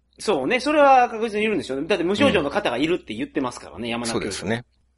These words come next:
Speaker 2: で、症状が出て検査を受けたいって言っても、グレートスーパーゴールキーパーが守ってるわけですから。
Speaker 1: <laughs>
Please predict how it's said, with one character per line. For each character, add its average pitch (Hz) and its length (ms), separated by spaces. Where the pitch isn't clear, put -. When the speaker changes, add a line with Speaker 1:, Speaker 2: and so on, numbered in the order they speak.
Speaker 2:
で、 151 80
症 247 260
状 269 140
が 220 100
出 220 100
て 202 260
検 233 240
査 151 120
を 156 60
受 175 200
け 240 60
た 269 160
い 269 60
っ - 20
て - 120
言 180 100
っ - 20
て - 120
も、 151 240
グ 127 140
レ 180 120
ー - 20
ト 165 100
ス 156 140
ー 151 40
パ 147 100
ー - 20
ゴ 139 120
ー - 40
ル 135 80
キ - 140
ー - 20
パ 123 80
ー - 20
が 98 80
守 98 180
っ 113 40
て - 160
る 82 60
わ 71 60
け - 80
で 78 80
す - 60
か - 80
ら。 67 160
Speaker 1:
<laughs> - 0